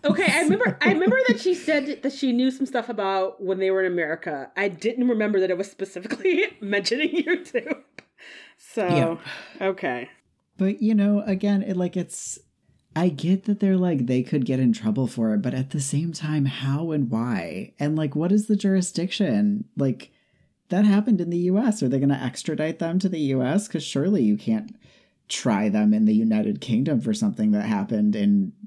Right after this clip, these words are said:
Speaker 2: Okla-, Oklahoma. I don't remember where the Renfest was.
Speaker 1: Kansas, I think. 'Cause Shepard is there.
Speaker 2: True.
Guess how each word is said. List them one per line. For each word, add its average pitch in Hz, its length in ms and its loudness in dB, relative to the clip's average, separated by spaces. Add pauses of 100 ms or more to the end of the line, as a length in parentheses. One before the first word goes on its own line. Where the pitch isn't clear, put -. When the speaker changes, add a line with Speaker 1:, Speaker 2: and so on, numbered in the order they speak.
(460)
Speaker 2:
Okla-, 117 800 -2
Oklahoma. 110 540 -4
I 110 60 -2
don't - 120 -4
remember - 320 -4
where 202 120 -4
the - 80 -4
Renfest - 500 -6
was. - 300 -8 (320)
Speaker 1:
Kansas, 196 460 -4
I 277 80 -2
think. 330 300 -6 (320)
'Cause 190 140 -6
Shepard 247 220 0
is 170 120 -2
there. 165 380 -4 (400)
Speaker 2:
True. 104 320 -4